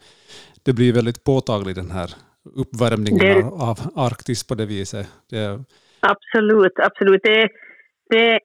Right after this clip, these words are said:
Speaker 2: är, det är klart att det delvis spricker upp någon gång, men det är svårt att tajma det där och det har, det ligger liksom, det har legat drivis hemskt mycket utanför de där områdena där vi har försökt gå in, eller man har försökt gå in tidigare. Men det blir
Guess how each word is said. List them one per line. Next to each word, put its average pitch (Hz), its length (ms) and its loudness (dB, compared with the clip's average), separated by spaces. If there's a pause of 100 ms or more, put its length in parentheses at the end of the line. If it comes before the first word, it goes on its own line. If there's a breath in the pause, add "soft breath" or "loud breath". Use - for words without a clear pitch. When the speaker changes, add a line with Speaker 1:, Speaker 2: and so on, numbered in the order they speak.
(160)
Speaker 2:
är, 214 320 6 (400 loud breath)
det 233 100 6
är 226 140 4
klart 226 200 2
att 202 100 -2
det 208 80 2 (100)
delvis 196 300 4
spricker 185 360 0
upp - 120 -6 (120)
någon 180 160 4
gång, 196 240 4
men 175 260 4
det 185 60 4
är 170 160 0
svårt 190 240 2
att - 200 -6
tajma 180 300 4
det 143 200 2
där 139 120 4
och 147 120 0
det 156 160 4
har, 156 280 2
det 170 140 0
ligger 165 180 -2
liksom, 156 240 0 (380)
det 156 100 -2
har 160 60 2
legat 156 420 2
drivis 156 480 4
hemskt 147 180 -2
mycket 160 300 4 (100)
utanför 175 360 0
de 135 140 2
där 151 240 2
områdena 147 480 2 (120)
där 98 160 4
vi 165 140 2
har 139 100 4 (120)
försökt 139 320 0
gå 160 200 4
in, 156 160 6 (420)
eller 175 220 4
man 156 100 2
har 156 140 -2
försökt 165 280 0
gå 165 120 4
in 160 160 0
tidigare. 170 500 2
Men 180 80 2 (340 loud breath)
det 220 80 4
blir 262 260 6